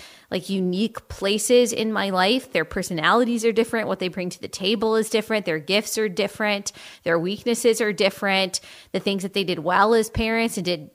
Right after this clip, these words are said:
not as well as parents are different. And so I'm very thankful for, you know, what I, what I learned from them and what I hopefully am able to pass down to my kids. And it's not just my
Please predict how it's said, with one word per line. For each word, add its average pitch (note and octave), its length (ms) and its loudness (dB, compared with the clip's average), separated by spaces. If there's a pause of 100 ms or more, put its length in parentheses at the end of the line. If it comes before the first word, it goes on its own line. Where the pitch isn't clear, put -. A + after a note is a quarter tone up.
not F#3 360 6
as A#3 140 6
well A3 220 6
as A3 120 0
parents A3+ 500 -2
are G3+ 120 0
different. G#3 480 -2
And F#3 160 -4
so F3+ 260 2 (360)
I'm G3 180 2
very G3 240 0
thankful F3 600 0
for, F3 440 -2 (140)
you F#3+ 80 -4
know, A#2+ 180 -4 (120)
what G3 360 4
I, F3 460 2
what A3 180 4
I G3+ 140 4
learned F3+ 400 -2
from E3+ 280 -4
them F3 220 0
and E3+ 160 -4
what F#3 160 6
I E3+ 140 4
hopefully G3 480 -2
am F3 80 -4
able E3 240 -2
to F3+ 100 -10
pass - 380 -4
down D#3+ 320 0 (420)
to F3+ 600 2
my F#3 240 2
kids. F3 240 -2
And F#3+ 60 -4
it's G3 100 -6
not C4 160 4
just A3 300 0
my E3+ 320 0